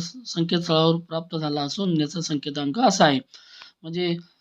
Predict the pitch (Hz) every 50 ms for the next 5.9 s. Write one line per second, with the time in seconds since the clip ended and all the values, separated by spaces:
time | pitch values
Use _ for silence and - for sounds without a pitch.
0 | _ _ _ _ _ _ _ _ _ _ _ _ _ _ - 170 170 - 202 202
1 | 202 196 185 196 196 185 190 196 185 185 185 180 165 165 175 185 185 185 180 180
2 | 175 170 185 196 220 226 190 190 175 175 180 175 175 175 170 165 165 160 156 156
3 | _ _ _ _ _ _ _ _ _ _ _ _ _ _ - 170 180 196 190 170
4 | 175 175 170 156 165 190 196 196 196 175 147 143 _ _ _ _ _ _ 175 165
5 | 156 156 156 196 202 220 247 - - 208 190 196 180 190 190 180 196 196